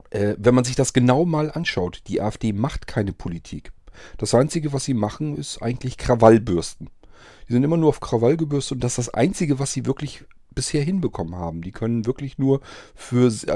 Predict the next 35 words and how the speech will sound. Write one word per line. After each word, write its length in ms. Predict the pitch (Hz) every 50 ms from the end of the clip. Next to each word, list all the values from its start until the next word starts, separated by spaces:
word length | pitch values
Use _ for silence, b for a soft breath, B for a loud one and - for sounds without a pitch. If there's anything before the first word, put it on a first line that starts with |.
| -
die 180 | - 120 123 -
Aufmerksamkeit 800 | 117 139 - - - 196 185 165 - 175 170 - - 143 143 139
auf 160 | - 113 113
sich 220 | - - 123 - -
ziehen 260 | - - 117 117 120
und 160 | - 113 -
Krawall 480 | - - - 104 101 98 87 87 80 73 _ _ _ -
entstehen 420 | 90 85 - - - 87 82 76
lassen. 320 | 73 76 71 - - - - - - B B B B B B B B B B B B B
Überall 380 | 170 202 208 208 156 147 139
dort, 380 | 131 131 151 208 220 - - -
wo 100 | 147 151
sie 180 | 147 143 151
Politik 460 | 139 - - 156 143 131 - - 143 135
machen 260 | 151 190 - 147 110
sollen, 340 | 101 98 92 110 165 196 - - - - -
beteiligen 560 | 131 131 - - 160 214 247 240 185 131 107
sie 140 | 98 92 90
sich 180 | 90 87 -
ja 100 | 98 85
gar 160 | 85 - 87
nicht 160 | 85 85 - -
daran. 320 | 85 85 85 85 80 76 _ _ -
Die, 160 | 101 107 117
da, 120 | - 117
da 100 | 110 -
kommt 260 | 120 - - 190 185 -
ja 80 | 143
gar 160 | 131 135 139
nichts 240 | 139 135 - - -
raus. 160 | 160 165 -
Sobald 300 | - 117 104 120 139 -
man 100 | 139 135
sie 120 | 131 131 123
fragt, 340 | - - 131 135 - -